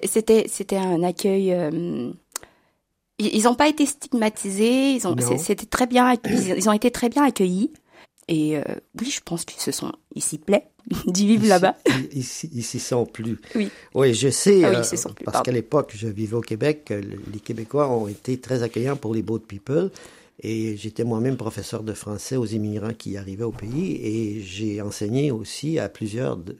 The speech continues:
Speaker 2: compatriotes, peut-être, peut-être à vos parents, parce que je me souviens pas de tous les noms des, des, des étudiants que j'ai eus, mais je sais que j'ai souvent eu dans les classes de français des Vietnamiens, des Cambodgiens, des Laotiens. Donc
Speaker 1: Oui.
Speaker 2: c'est, et c'est un bon souvenir aussi de,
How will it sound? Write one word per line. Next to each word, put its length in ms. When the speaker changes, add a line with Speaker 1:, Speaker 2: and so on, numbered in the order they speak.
Speaker 2:
compatriotes, 720
peut-être, 440
peut-être 440
à 60
vos 160
parents, 340
parce 220
que 100
je 120
me 120
souviens 440
pas 180
de 100
tous 160
les 160
noms 220
des, 280
des, 360
des 280
étudiants 380
que 180
j'ai 140
eus, 180
mais 200
je 140
sais 280
que 280
j'ai 380
souvent 320
eu 160
dans 180
les 80
classes 320
de 80
français 540
des 320
Vietnamiens, 640
des 140
Cambodgiens, 580
des 160
Laotiens. 460
Donc 140
Speaker 1:
Oui. 80
Speaker 2:
c'est, 60
et 60
c'est 240
un 100
bon 180
souvenir 440
aussi 300
de, 160